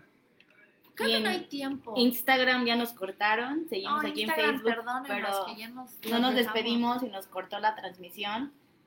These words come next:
Speaker 2: Creo que en Facebook no hay ese problema, pero sí es mucho tiempo a estar hablando. <laughs>
Speaker 1: Sí, nada más para decirles que ya están, ya hay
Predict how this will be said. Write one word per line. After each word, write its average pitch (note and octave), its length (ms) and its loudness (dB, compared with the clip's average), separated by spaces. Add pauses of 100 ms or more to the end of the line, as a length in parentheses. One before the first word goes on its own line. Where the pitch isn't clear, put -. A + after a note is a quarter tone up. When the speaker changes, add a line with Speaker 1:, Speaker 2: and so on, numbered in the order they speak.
(440)
Speaker 2:
Creo A3+ 200 0
que B3 80 0
en A#3+ 60 -2
Facebook A3+ 260 2
no G#3+ 140 -4
hay G#3+ 100 0
ese A3 180 -2
problema, G3 460 -2
pero F3 180 -6
sí G#3 180 -4
es G3 120 -4
mucho G3 260 -12
tiempo G#3 380 -4
a A3+ 140 -2
estar F#3+ 260 -6
hablando. G3+ 360 0 (540)
<laughs> A3+ 600 2
Speaker 1:
Sí, F4+ 380 2
nada D#4 140 0
más E4 220 -2
para E4+ 220 0
decirles D#4 340 -6
que C4 160 -10
ya C4+ 140 -2
están, C4+ 520 -4
ya C4 160 -2
hay C#4+ 340 -2